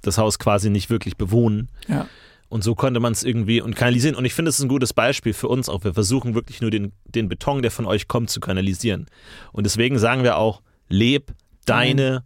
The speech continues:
Speaker 1: Hose.
Speaker 2: Hose.
Speaker 1: Ja, es ist deine Hose und es ist nicht unsere Hose. So, da, da sind unsere Gesichter in klein im Logo mit drin, aber trotzdem gehört die Hose dir, genau wie dein Leben dir gehört. Das war auch so ein bisschen die Message mit der Hose, zu verstehen,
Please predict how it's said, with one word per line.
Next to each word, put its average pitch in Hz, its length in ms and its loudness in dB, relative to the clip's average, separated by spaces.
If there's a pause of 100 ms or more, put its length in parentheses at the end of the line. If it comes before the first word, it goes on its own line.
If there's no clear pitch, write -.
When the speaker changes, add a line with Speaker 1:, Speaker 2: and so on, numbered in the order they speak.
(160)
Speaker 1:
Hose. 143 360 2
Speaker 2:
Hose. 120 140 -4 (240)
Speaker 1:
Ja, 120 200 -2 (220)
es - 160 -6
ist - 240 -2
deine 139 320 2
Hose 127 400 2
und 107 160 -4
es 127 80 2
ist 135 60 -4
nicht 135 160 0
unsere 170 340 4
Hose. 92 340 2
So, 104 140 0
da, 117 120 4 (120)
da 127 140 2
sind 165 240 0
unsere 147 400 2
Gesichter 120 500 2
in 98 100 -2
klein 123 460 2 (800)
im 120 120 0
Logo 120 300 4
mit 104 220 0
drin, 135 260 2
aber 104 220 0
trotzdem 120 420 0
gehört 104 260 0
die 107 80 0
Hose 95 300 2
dir, 117 320 0 (140)
genau 113 260 4
wie 117 60 4
dein 104 160 2
Leben 120 280 2
dir 92 140 2
gehört. 78 320 -2
Das - 120 0
war 98 100 4
auch 98 80 2
so - 120 2
ein 104 60 4
bisschen 104 240 2
die 101 80 2
Message 117 400 0
mit 98 100 -4
der 92 140 2
Hose, 95 340 0 (380)
zu - 180 -4
verstehen, 110 500 0